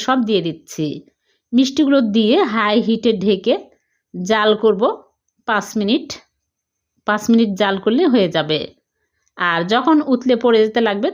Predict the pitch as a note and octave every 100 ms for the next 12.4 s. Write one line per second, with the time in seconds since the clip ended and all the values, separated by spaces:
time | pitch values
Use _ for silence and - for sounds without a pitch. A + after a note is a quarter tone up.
0 | - A3 A#3 G#3 G3+ G#3+ G#3 G#3 A3 C#4+
1 | A#3+ G3+ A3 G#3+ A3 F#3+ F3+ F3+ F3 F3
2 | D#4+ - _ _ _ _ _ _ _ G3+
3 | G#3+ A#3 C#4 C#4 C#4+ C4 A#3 B3 G3 G3
4 | A3 A#3 B3+ G3 F3+ F#3 G3+ F3+ D#3+ C4
5 | A4 _ - _ _ _ _ _ _ _
6 | _ _ _ _ _ _ _ _ _ -
7 | C4+ C#4 D4 D4+ - G#3 F3 F3+ F3 G#3
8 | A4 - _ _ _ _ _ _ - A3+
9 | A#3 - G#3 G#3 B3 - - _ _ _
10 | _ A3+ G#3+ G#3 A3 A3 F#3+ F3 D#3+ D#3
11 | - E4+ A4+ - _ _ _ _ _ _
12 | - A#3+ B3 B3